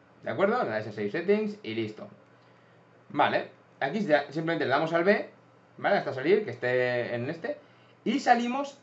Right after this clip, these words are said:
y cerramos la aplicación. Muy importante, cerrarla. Podéis cerrar con el X o dándole aquí, ¿de acuerdo? Y bueno, pues una vez que hayáis hecho el pequeño tutorial este, simplemente al entrar en modo descarga D S ya veréis que tenéis el Homebrew aquí directamente.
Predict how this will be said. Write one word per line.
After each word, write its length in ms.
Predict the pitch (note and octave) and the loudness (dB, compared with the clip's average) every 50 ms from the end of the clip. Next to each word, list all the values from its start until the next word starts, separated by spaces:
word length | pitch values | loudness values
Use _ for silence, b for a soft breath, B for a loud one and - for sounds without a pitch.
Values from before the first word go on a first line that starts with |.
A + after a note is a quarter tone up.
| - | -8
y 160 | - B3 D4 | 0 0 0
cerramos 560 | D4 - B3+ A3+ G#3+ G#3+ A#3 A#3 A#3+ A#3+ G#3 D#3+ | 0 2 0 0 2 2 2 2 2 0 0 2
la 160 | E3 G3 G#3+ | 2 4 2
aplicación. 800 | A3 G#3 - G#3+ G#3 G3+ G3 F#3+ E3 D#3+ F#3 F3 C3+ - G2+ - - - - - - - b b b b b b b b | 2 2 2 2 2 4 4 2 0 0 -2 -4 -2 -4 -6 -10 -14 -20 -20 -20 -20 -20 b b b b b b b b
Muy 160 | - D#3+ G3+ | 2 6 6
importante, 500 | G#3+ G#3 G3 F#3 F3+ F3 D3 A#2 G2+ F#2 | 8 8 6 4 4 2 0 0 -4 -8
cerrarla. 480 | - - A#2+ A#2 - C#3 A#2+ G#2 G2+ G2 | -6 -4 -2 2 4 4 2 2 0 -4
Podéis 200 | G2+ G#2+ A2 A2+ | -6 -6 -4 0
cerrar 200 | B2 A#2+ A#2 A2+ | 2 4 4 4
con 140 | A#2 A#2 A2 | 2 0 -2
el 60 | A#2 | 0
X 260 | C3+ D3 - F3+ - D3 | -2 0 0 -2 -2 -2
o 80 | A2 | -2
dándole 280 | G#2 G2+ G#2 G#2+ G#2 G2+ | -2 0 0 0 0 -2
aquí, 200 | G2+ - - - - - - _ _ - - - - _ _ - - | -2 -4 -8 -16 -20 -20 -20 _ _ -20 -20 -20 -20 _ _ -20 -14
¿de 80 | - | -10
acuerdo? 460 | G#2 G#2 D#3 F3+ G#3+ B3 C4+ C#4+ - - _ _ _ _ _ _ - - - _ _ - - | -4 -2 0 2 2 2 0 -4 -10 -16 _ _ _ _ _ _ -20 -20 -20 _ _ -16 -6
Y 80 | - C#3+ | -4 -2
bueno, 280 | E3+ G#3 A3 A3 B3+ A#3+ | 2 2 4 2 2 0
pues 200 | G#3 D3+ C#3+ D#3+ | 0 -2 0 0
una 180 | F3+ F#3+ F#3 | 2 2 4
vez 100 | F#3+ F#3 | 2 2
que 80 | F#3 F3 | 2 2
hayáis 200 | E3+ F3 E3+ E3+ | 2 2 2 0
hecho 360 | E3 E3 E3 D3+ D3 C#3 C3+ | 0 2 4 4 6 6 4
el 60 | B2 | 4
pequeño 240 | - A#2+ B2 B2 B2+ | 2 0 0 0 -2
tutorial 360 | C3 A2+ B2 A2 B2+ B2+ B2+ D3+ | -2 0 0 2 4 4 4 2
este, 320 | F#3+ G3 G3 G#3 G3+ - - b b b b b b b | 0 2 0 0 0 -2 -10 b b b b b b b
simplemente 400 | - D#3 C#3+ C#3 D3+ E3 E3 D3 | -4 -2 0 2 2 2 2 0
al 60 | A#2 | 0
entrar 200 | A#2 A#2 D3+ D#3 | 2 4 4 4
en 100 | C3+ A#2+ | 4 2
modo 180 | A#2+ B2 C3+ C#3+ | 0 2 2 2
descarga 360 | C#3 C#3 - C#3 B2+ C3 B2+ | 2 2 2 0 2 2 2
D 140 | B2+ C3+ D3 | 2 2 2
S 320 | D3 E3+ F#3 E3+ - - B2 | 2 0 -2 -4 -4 -4 -2
ya 160 | C3 C#3 C#3+ | 0 2 2
veréis 300 | C#3 B2+ C#3 D#3 D#3+ - | 4 4 2 2 2 0
que 80 | C3+ | -4
tenéis 440 | G#2+ G#2 G#2+ A2+ B2+ E3 G3 G3 D#3+ - - _ - - | -4 -2 -2 -2 -2 -2 -2 -4 -6 -12 -16 _ -6 -2
el 360 | B2+ B2 A#2 A2+ G#2+ A2 A2 - | 2 2 2 2 2 -2 -4 -2
Homebrew 480 | C3+ C3 B2 B2 D#3 E3 D3 C3 - - - - - b b b b b b b b - | -2 -2 0 0 0 0 0 -2 -4 -8 -16 -20 -20 b b b b b b b b -6
aquí 240 | - A#2+ B2+ C#3 | -6 -4 -2 2
directamente. 720 | C3+ C3+ C3+ C3 - - C3+ F3+ A3+ B3+ G3+ A2 F#2+ - | 4 4 4 4 2 0 0 0 0 -2 -4 -6 -8 -10